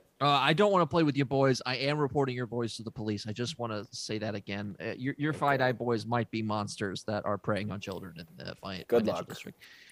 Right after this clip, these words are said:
Speaker 2: Good luck getting them over. <laughs>
Speaker 1: Okay. Well, thank you. Uh, uh, thank you, Paul. Uh, I, I will have good luck. And, uh, don't, <laughs> don't, I don't know why you did, I don't know why you're doing physical callbacks at the end of our session.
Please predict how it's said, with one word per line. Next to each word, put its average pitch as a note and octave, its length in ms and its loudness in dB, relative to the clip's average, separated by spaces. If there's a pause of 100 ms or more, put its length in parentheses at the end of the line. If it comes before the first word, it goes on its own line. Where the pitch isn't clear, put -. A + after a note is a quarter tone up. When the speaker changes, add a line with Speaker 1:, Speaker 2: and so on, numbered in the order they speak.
Speaker 2:
Good B2+ 140 4
luck A2 180 4
getting G2 220 -2
them F2+ 240 -8
over. - 380 -8 (140)
<laughs> - 120 -10
Speaker 1:
Okay. F3 420 0 (100)
Well, B2 180 2
thank A#2+ 380 -2
you. E2+ 240 -8
Uh, - 40 2
uh, A2 600 4
thank C3 280 -2
you, B2+ 60 -2
Paul. B2+ 360 4
Uh, C3+ 60 6
I, A#2+ 360 4
I E3+ 40 4
will A3 240 2
have C#3 220 0
good A#2 140 -6
luck. G2 320 -8
And, C3 240 2
uh, A#2+ 460 4
don't, - 220 0
<laughs> - 0 -
don't, F#3+ 320 -2 (600)
I - 80 2
don't F#3 120 4
know F3 100 6
why D#3 240 6
you E3 220 4
did, C#3 400 0 (420)
I D#3 80 4
don't G3+ 100 4
know G3+ 100 4
why D#3+ 180 8
you're E3 160 6
doing D#3 200 0
physical C#3 480 0
callbacks A#2+ 540 0
at A#2+ 60 -10
the B2+ 120 -2
end C#3+ 120 4
of - 160 -2
our D#3 80 0
session. D3+ 460 -2